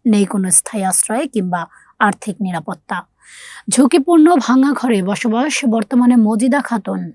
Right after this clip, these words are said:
বাবার ভিটায় একটি ভাঙা টিনের ঘরে বসবাস করেন।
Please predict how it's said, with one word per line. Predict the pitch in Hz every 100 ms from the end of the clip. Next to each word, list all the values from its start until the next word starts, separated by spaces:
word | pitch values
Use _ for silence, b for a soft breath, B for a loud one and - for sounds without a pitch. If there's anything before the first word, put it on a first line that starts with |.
| 208
বাবার | 190 190 226
ভিটায় | 208 214 269 302
একটি | 226 - 190 180 b b b 202
ভাঙা | 160 214 247 285
টিনের | 302 262 233 220
ঘরে | 202 202
বসবাস | 175 180 196 180 175
করেন। | - 165